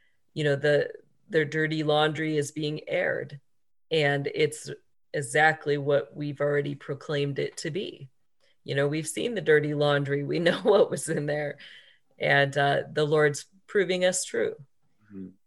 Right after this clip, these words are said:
Speaker 2: It's interesting. The planes are flying over right now. I hear them, the drone planes. And it's like, um,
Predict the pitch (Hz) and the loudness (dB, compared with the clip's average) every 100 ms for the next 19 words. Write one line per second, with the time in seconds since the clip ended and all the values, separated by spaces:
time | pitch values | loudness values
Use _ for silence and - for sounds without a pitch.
0 | _ _ _ _ _ _ _ _ _ _ | _ _ _ _ _ _ _ _ _ _
1 | _ _ _ _ _ _ _ _ _ - | _ _ _ _ _ _ _ _ _ -6
2 | 117 110 - 104 95 - 117 120 110 104 | -4 -4 -6 -4 -4 -4 -2 0 0 -4
3 | - 107 107 101 101 95 98 95 98 98 | 0 0 2 0 -2 -2 -2 -4 -6 -6
4 | 95 90 _ 98 107 104 95 90 - - | -6 -8 _ -10 -6 -6 -6 -10 -14 -10
5 | 101 95 95 92 92 90 - 95 - 92 | -6 -4 -6 -8 -10 -8 -8 -8 -2 -2
6 | 90 - _ _ - _ _ 90 87 87 | -2 -10 _ _ -20 _ _ -4 -4 -4
7 | - | -8